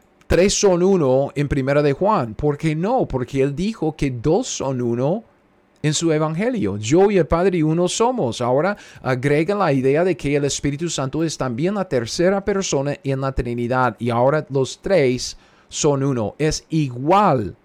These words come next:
a lo que él dijo en su evangelio. Entonces, hasta aquí quiero llegar con este asunto. Como les dije, eso es un video más corto, más rápido, ah, porque estamos presentando algunas ideas un poco más complicadas y también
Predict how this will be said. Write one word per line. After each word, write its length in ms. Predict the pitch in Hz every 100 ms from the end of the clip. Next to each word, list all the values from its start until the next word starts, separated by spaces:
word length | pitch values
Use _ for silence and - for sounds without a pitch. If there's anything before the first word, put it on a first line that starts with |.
| _ _ _ -
a 80 | 139
lo 160 | 143 139
que 160 | 135
él 160 | 131 143
dijo 560 | 190 208 - 127 131 -
en 160 | 135
su 260 | 127 135 123 -
evangelio. 720 | 120 117 113 117 107 82 73 - - - -
Entonces, 580 | 165 160 190 175 170 -
hasta 380 | 175 220 - 220
aquí 240 | 202 208
quiero 260 | 190 190 190
llegar 380 | 165 156 170 180
con 160 | 160
este 280 | 156 151 175
asunto. 400 | 151 - 165 170
Como 220 | - 156
les 160 | 165 135
dije, 300 | 160 151 151
eso 160 | 143 143
es 100 | 175
un 140 | 170
video 320 | 160 135 156
más 240 | 160 160 -
corto, 480 | 185 185 196 208 - - -
más 280 | 127 165 151
rápido, 600 | 165 165 170 175 196 196 -
ah, 320 | 131 123 117
porque 800 | 139 135 147 139 135 123 123 131
estamos 380 | 131 170 165 175
presentando 560 | 165 156 156 151 175
algunas 380 | 160 127 143 156
ideas 420 | 165 139 151 156
un 60 | 143
poco 180 | 143 147
más 160 | 151
complicadas 600 | - 143 131 143 143 147 -
y 140 | 160
también 760 | 165 139 135 196 240 185 175